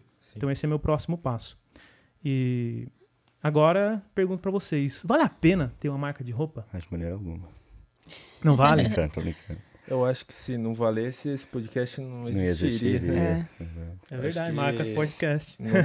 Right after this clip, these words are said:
Speaker 1: faz sentido. Vale, vale pra quem é bom. É, então, encontre o seu argumento de venda,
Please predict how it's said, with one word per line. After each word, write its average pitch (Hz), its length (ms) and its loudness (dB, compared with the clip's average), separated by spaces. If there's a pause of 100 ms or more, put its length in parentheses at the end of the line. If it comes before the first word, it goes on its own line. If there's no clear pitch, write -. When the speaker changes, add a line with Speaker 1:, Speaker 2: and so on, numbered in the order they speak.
Speaker 1:
faz 117 220 6
sentido. 123 540 -6
Vale, 113 500 0 (220)
vale 110 400 2
pra 123 180 -4
quem 139 140 0
é - 20 2
bom. 107 320 2 (400)
É, 95 720 -4 (760)
então, 107 520 -4 (360)
encontre 110 400 -4
o 104 40 -8
seu 110 160 -2
argumento 107 400 -4
de 107 100 -4
venda, 113 580 -4